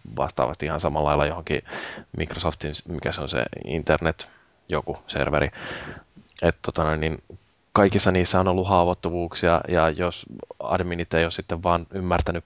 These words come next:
päivittää ohjelmistoja, niin sitten ne haavoittuvuudet on siellä edelleen ja hyödynnettävissä. Et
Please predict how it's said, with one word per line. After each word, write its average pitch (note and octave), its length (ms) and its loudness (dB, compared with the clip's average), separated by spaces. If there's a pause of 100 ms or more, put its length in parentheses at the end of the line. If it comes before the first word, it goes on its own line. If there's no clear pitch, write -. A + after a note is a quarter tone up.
päivittää E2+ 600 2
ohjelmistoja, E2 880 -4
niin D#2+ 180 -4
sitten F2+ 460 -4 (920)
ne F#2+ 140 0
haavoittuvuudet F#2 720 0
on F#2 220 -2
siellä F2+ 240 4
edelleen F2+ 540 4
ja F#2 60 0
hyödynnettävissä. E2+ 920 -2 (720)
Et D#2+ 140 -2